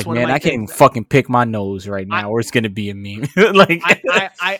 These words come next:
Speaker 2: I tell people that all the time. It's, like, "The one thing I
Speaker 1: Mm-hmm.
Speaker 2: can ask for, and, like, the one thing I'm grateful for," even if it's, like, one or two people, just having an active chat, just having
Speaker 1: That's
Speaker 2: people
Speaker 1: it, that's it.
Speaker 2: talking is, like,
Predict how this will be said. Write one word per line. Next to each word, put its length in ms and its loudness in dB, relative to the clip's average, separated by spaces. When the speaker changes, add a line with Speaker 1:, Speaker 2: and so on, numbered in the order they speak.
Speaker 2:
I 120 -8
tell 240 -10
people 200 -14
that 160 -6
all 140 -6
the 100 -10
time. 280 -12
It's, 120 -18
like, 140 -16
"The 80 -12
one 260 -8
thing 220 -8
I 80 -4
Speaker 1:
Mm-hmm. 60 -10
Speaker 2:
can 80 -10
ask 280 -10
for, 220 -14
and, 100 -16
like, 160 -18
the 80 -18
one 300 -10
thing 180 -8
I'm 120 -10
grateful 340 -8
for," 220 -16
even 260 -14
if 80 -12
it's, 140 -12
like, 120 -8
one 300 -10
or 80 -8
two 160 -10
people, 420 -16
just 200 -16
having 260 -10
an 60 -12
active 340 -12
chat, 380 -14
just 180 -18
having 280 -12
Speaker 1:
That's 120 -10
Speaker 2:
people 140 -10
Speaker 1:
it, 120 -12
that's 260 -6
it. 40 -8
Speaker 2:
talking 280 -8
is, 240 -6
like, 320 -6